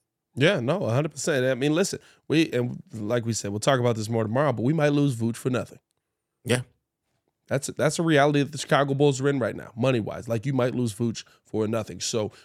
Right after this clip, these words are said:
Speaker 1: realistically, you have to, ex-, like you said, explore that avenue and realize that DeMar is gonna <laughs> bring back something nice. At a
Speaker 2: Yeah.
Speaker 1: minimum, right, you're gonna get somebody that has a specific job. He's gonna bring back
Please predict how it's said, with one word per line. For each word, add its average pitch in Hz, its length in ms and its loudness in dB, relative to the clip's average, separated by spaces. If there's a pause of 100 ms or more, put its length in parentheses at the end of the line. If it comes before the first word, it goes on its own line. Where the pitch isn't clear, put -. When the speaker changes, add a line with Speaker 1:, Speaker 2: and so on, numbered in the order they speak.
(120)
Speaker 1:
realistically, 131 800 2 (840)
you 151 1000 -4
have 135 500 4
to, 131 200 0
ex-, - 160 -6
like 117 200 0
you 127 60 -4
said, 120 200 0
explore 139 460 0
that 135 180 6
avenue 120 640 4
and 120 420 -2
realize 143 520 4
that 120 160 0 (200)
DeMar 131 320 0
is 240 100 -2
gonna 175 160 0
<laughs> - 0 -
bring 135 360 2
back 127 320 2
something 123 460 -2
nice. 113 220 0 (1300)
At 208 160 6
a 196 40 0
Speaker 2:
Yeah. 190 60 -2
Speaker 1:
minimum, 262 340 8
right, 208 220 10
you're 214 160 8
gonna 247 220 8
get 190 200 4
somebody 196 420 4
that 175 120 6
has 170 220 6
a 170 80 2
specific 160 560 0
job. 139 380 4 (160)
He's 165 180 2
gonna 180 180 6
bring 156 220 4
back 156 240 6